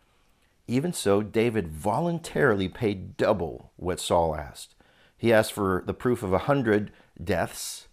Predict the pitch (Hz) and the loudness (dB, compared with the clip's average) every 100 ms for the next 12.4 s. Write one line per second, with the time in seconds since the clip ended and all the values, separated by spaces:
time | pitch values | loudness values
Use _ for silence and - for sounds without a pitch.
0 | _ _ _ - 95 104 98 85 95 95 | _ _ _ -10 -2 0 2 2 0 0
1 | 87 - 98 - 85 - - - 131 127 | -2 -2 -4 -2 -6 -6 -12 -6 -4 -2
2 | 104 87 82 - _ _ _ - 92 87 | -2 0 -4 -8 _ _ _ 0 2 0
3 | - 87 82 78 - - 82 69 52 - | -4 -4 -4 -4 -8 -8 -6 -8 -12 -20
4 | _ _ _ _ _ _ _ _ _ _ | _ _ _ _ _ _ _ _ _ _
5 | _ - - 117 107 - 120 117 110 104 | _ -20 2 6 6 8 6 6 4 2
6 | - - 113 98 95 101 92 85 85 92 | -4 0 8 8 8 6 6 4 2 0
7 | 85 82 - 90 110 107 95 82 107 90 | 2 0 0 4 6 6 4 -2 -2 -2
8 | - 76 92 80 67 - - _ _ - | -2 -4 -2 -2 -2 -6 -10 _ _ -6
9 | 85 76 - _ - 101 82 80 80 73 | -4 -4 -8 _ -4 -2 -2 -2 -4 0
10 | 104 107 87 87 80 85 85 73 85 85 | 2 2 0 -4 -4 -2 -2 -2 -4 -4
11 | 92 80 80 80 80 - _ _ - - | -2 -2 -4 -6 -10 -12 _ _ -20 -12
12 | 90 82 82 82 | -10 -6 -6 -6